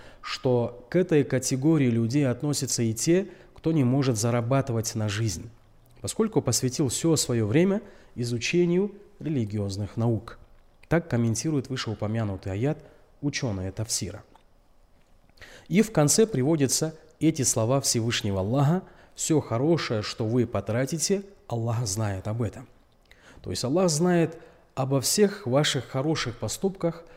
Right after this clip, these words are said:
и в судный день воздаст за них. Имам Ибн Касир, рахимахуллах, далее пишет, что "Ничто не скрыто от Всевышнего Аллаха".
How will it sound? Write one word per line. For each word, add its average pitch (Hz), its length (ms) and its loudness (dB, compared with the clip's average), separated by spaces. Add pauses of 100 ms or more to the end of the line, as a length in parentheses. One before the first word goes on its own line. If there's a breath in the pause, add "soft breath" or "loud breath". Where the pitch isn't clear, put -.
(220 loud breath)
и 101 160 -4
в 98 80 -4
судный 160 360 2
день 147 380 0 (120)
воздаст 107 580 -2
за 101 140 -4
них. - 280 -8 (840 loud breath)
Имам 185 300 6
Ибн 185 280 4
Касир, 175 380 4
рахимахуллах, 117 600 0
далее 139 320 4
пишет, 170 320 0
что - 460 -2 (500 loud breath)
"Ничто 175 460 2
не 165 120 6
скрыто 170 500 2
от 143 220 -2
Всевышнего 120 560 2
Аллаха". 95 480 0